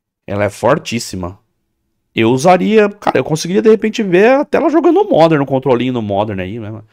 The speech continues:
Ela trigar uma vez só é ruim, tio, mas ela triga todo turno, né, amigo? É uma vez por turno, mas é todo turno, né? Você pode fazer um turno do seu oponente. Ela faz um tesouro só no Mass Removal? Não.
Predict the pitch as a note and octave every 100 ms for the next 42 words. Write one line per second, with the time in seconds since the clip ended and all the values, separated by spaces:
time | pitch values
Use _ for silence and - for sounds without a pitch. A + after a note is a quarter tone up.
0 | _ - - - - A2+ B2 B2+ C3+ C#3+
1 | C#3+ - C#3+ D#3+ D#3+ D#3+ A#2+ G2+ G#2 G2
2 | A2 A#2 A#2+ C#3 C#3+ F#3 F#3+ E3+ C#3+ E3+
3 | C3 G2+ - _ _ _ _ _ _ _
4 | _ _ _ _ G2+ A2 A2+ - B2 G#2
5 | A2 B2+ C3+ D#3+ F3 D3 D#3 A#2+ D#3 D#3+
6 | _ _ - G2 G#2+ A#2+ B2+ A2 G#2+ G#2
7 | A#2+ G#2 C3 D3 - - _ _ _ _
8 | _ _ _ _ _ _ _ _ _ _
9 | _ _ _ - A2+ B2+ D3 D3+ B2 C#3
10 | D#3+ D#3 D#3+ D#3 B2+ A#2+ D3+ C3+ F#2+ E2+
11 | _ _ _ _ _ _ _ _ A4 D4+